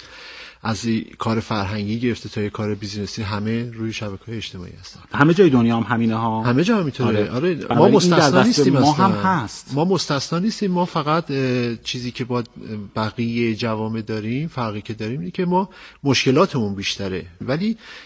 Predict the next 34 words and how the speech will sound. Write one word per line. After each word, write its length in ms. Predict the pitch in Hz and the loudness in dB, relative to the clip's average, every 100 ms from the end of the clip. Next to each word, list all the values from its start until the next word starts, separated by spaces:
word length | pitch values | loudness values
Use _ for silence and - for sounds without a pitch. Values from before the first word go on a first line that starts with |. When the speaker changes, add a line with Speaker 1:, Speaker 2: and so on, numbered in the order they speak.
| _ | _
Speaker 1:
تمام 440 | - 160 160 160 - | 0 2 2 0 0
ابزارهایی 1120 | 143 143 135 135 143 143 123 113 151 175 196 | -2 -2 -2 0 2 2 -2 -4 -2 0 -2
که 140 | - | -4
ما 140 | 135 123 | -4 -4
بخوایم 340 | 120 120 117 | -4 -6 -6
نام 240 | 117 110 110 | -4 -4 -4
ببریم 400 | 107 107 104 104 | -4 -4 -6 -6
بابت 340 | 101 101 - | -6 -6 -8
اینکه 460 | 98 98 101 101 92 - - - - | -10 -8 -6 -6 -8 -16 -20 -12 0
یک 180 | 117 - | 0 0
نشر 460 | 113 117 123 - - | -2 0 -2 -4 -6
احتیاج 600 | 92 - 107 104 95 98 | -8 -6 -4 -2 -4 -8
داره 260 | 101 101 | -6 -6
برای 180 | 98 98 | -6 -6
پروموت 400 | - 101 95 101 | -8 -8 -8 -10
کردن 360 | - 98 98 110 | -10 -8 -6 -4
یک 260 | 107 98 - | -4 -6 -10
اثر، 540 | 90 - 98 110 131 - - - - - - | -10 -8 -8 -6 -8 -12 -18 -20 -20 -20 -6
اه، 280 | 120 117 113 | 0 2 0
به 200 | - 135 | 0 2
جز 280 | 143 131 - 110 | 2 0 -2 -8
بحث 260 | 113 104 113 | -4 -4 -4
صدا 380 | - 107 101 104 | -6 -4 -4 -4
و 60 | |
سیما 420 | - - 101 107 | -6 -6 -8 -6
و 100 | 101 | -8
فضای 400 | 95 104 92 98 | -6 -8 -8 -8
مجازی، 760 | 98 95 98 87 92 104 131 151 - - - _ | -8 -10 -10 -10 -8 -8 -8 -12 -16 -20 -20 _
اه، 320 | 123 120 120 113 | 0 2 2 0
چیزهای 400 | - 120 139 123 | -4 -2 0 0
دیگه‌ای 400 | 113 127 143 160 | -2 0 0 0
هم 100 | 135 | -4
هست. 520 | 101 104 85 - - | -4 -4 -6 -12 -8
Speaker 2:
مهم. 280 | 123 104 98 | -6 -4 -6